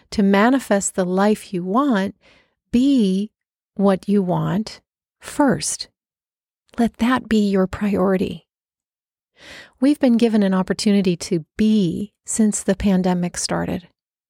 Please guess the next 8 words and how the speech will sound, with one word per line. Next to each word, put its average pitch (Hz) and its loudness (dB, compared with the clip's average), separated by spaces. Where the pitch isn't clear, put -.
Our 190 2
doing 196 2
has 180 0
been 175 -4
forcibly 190 0
reduced. 175 -4
We're 214 2
all 277 2